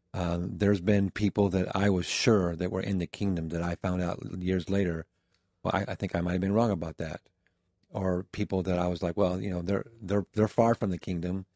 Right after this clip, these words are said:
and, you know, the next day they're in, in, you know, they're, they're surrendered. And so, you know, we're supposed to look at people's fruit,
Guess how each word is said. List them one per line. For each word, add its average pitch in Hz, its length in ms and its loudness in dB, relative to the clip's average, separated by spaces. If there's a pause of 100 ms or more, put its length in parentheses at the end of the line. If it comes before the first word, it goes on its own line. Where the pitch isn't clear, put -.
(380)
and, 87 440 -2
you 92 80 -4
know, 85 160 -4
the 92 120 -2
next 98 200 -2
day 101 220 4
they're 92 300 0
in, 101 180 -4
in, 101 340 0
you 101 80 -4
know, 87 100 -2
they're, 92 200 0 (100)
they're 95 200 -2
surrendered. 104 540 0 (640)
And 101 180 0
so, 101 460 4 (640)
you 165 80 -8
know, 98 340 -2
we're 113 300 4
supposed 123 340 2
to 113 60 2
look 107 180 4
at 120 100 0
people's 104 380 0
fruit, - 640 2